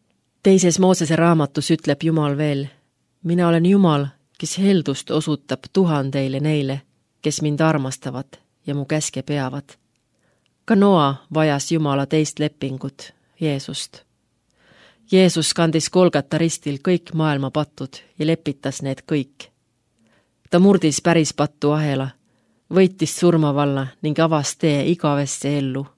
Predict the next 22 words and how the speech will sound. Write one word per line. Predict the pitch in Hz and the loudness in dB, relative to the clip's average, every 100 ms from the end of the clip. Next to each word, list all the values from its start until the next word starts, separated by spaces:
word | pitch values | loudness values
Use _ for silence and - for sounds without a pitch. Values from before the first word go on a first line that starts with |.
| _ _ _ _ _ _ - | _ _ _ _ _ _ -8
See | - 190 | 2 6
oli | 190 | 6
jätk | 202 190 - 160 | 6 4 -2 0
Jumala | 175 160 143 | 2 4 2
päästeplaanile, | 139 156 151 151 - 147 143 135 135 131 _ _ | 2 2 0 -4 -4 -2 0 -2 -4 -8 _ _
mis | 151 147 | -6 0
algas | 175 156 143 - | 2 2 -2 -4
juba | 147 147 | -4 0
Eedeni | 160 156 143 139 | 2 2 -2 -2
aias | 147 139 135 - - _ | -2 -2 -4 -8 -14 _
ja | 156 | -2
jätkus | 156 160 - - - | 0 0 -2 -10 -4
Noa | 160 143 | -2 -2
päevil. | 135 139 135 139 147 - _ _ _ _ _ _ _ _ | -2 -4 -4 -6 -10 -14 _ _ _ _ _ _ _ _
Jeesuses | 196 180 156 139 151 - | 4 4 2 -4 -4 -2
on | 147 | -2
tulevik, | 170 165 143 135 - - - _ _ _ _ - | 0 2 2 0 -6 -18 -20 _ _ _ _ 0
abi | 156 156 139 135 _ - | 0 2 -2 -4 _ -4
ja | 143 | 0
lootus | 151 139 _ - - | 2 0 _ -16 -10
ka | - | -6
sulle, | 151 180 147 135 | -4 -2 -4 -4